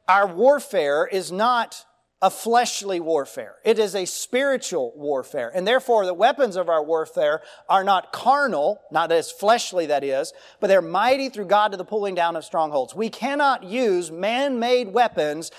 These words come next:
to fight a spiritual war. I emphasize that from the beginning here because there is a lot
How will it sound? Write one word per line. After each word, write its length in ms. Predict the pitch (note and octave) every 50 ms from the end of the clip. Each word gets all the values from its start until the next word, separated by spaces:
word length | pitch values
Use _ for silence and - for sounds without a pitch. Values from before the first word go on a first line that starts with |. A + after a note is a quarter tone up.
| - -
to 100 | - G3+
fight 280 | F3+ - G#3+ F#3+ F3+ E3
a 60 | D#3+
spiritual 580 | - - - - F3 D#3 C3+ C3 - - C#3 C3
war. 320 | D#3+ G3 F3+ C3 A#2 - -
I 120 | E3+ F#3
emphasize 640 | - B3+ D#4+ E4+ - B3 G3+ - G#3 F#3 E3+ D#3+ D3+
that 200 | F3 E3+ D#3+ -
from 140 | F#3 E3 D#3
the 80 | D3
beginning 400 | D3 D#3 E3 A3+ A#3+ G#3+ E3+ D#3
here 260 | D#3+ D#3 D3 C#3+ C3 - - - - -
because 300 | F#3+ F3 - B3 C4 F#3+
there 180 | C4 C#4+ D4 C#4
is 80 | A#3+
a 60 | G3+ G3
lot 500 | F3+ E3 E3+ F#3 A3 B3+ B3+ A#3+ F#3